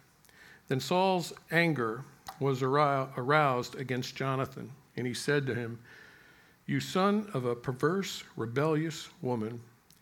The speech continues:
do I not know that you have chosen a son of Jesse to your own shame and to the shame of your mother's nakedness? For as long as the son of Jesse lives on the earth,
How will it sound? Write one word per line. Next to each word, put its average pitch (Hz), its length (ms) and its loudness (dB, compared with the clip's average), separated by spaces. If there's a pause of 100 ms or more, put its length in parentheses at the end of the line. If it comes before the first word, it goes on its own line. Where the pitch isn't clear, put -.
(140)
do 196 140 2
I 190 80 6
not 175 240 6
know 151 240 6
that 143 180 0
you 143 100 4
have 127 140 2
chosen 151 460 2
a 127 60 -2
son 147 200 0
of 123 120 -2
Jesse 139 560 0
to - 180 -8
your 113 160 0
own 139 200 2
shame 147 540 -2 (240)
and 139 80 -6
to 135 80 2
the 123 100 -4
shame 139 340 0
of 135 120 0
your 120 100 -2
mother's 131 380 -2
nakedness? 147 640 -4 (500)
For - 140 0
as 123 160 2
long 165 280 6
as 147 120 2
the 135 80 0
son 156 460 2 (300)
of 113 140 -8
Jesse 147 380 2
lives 147 240 2
on 151 160 0
the 143 140 2
earth, 139 320 2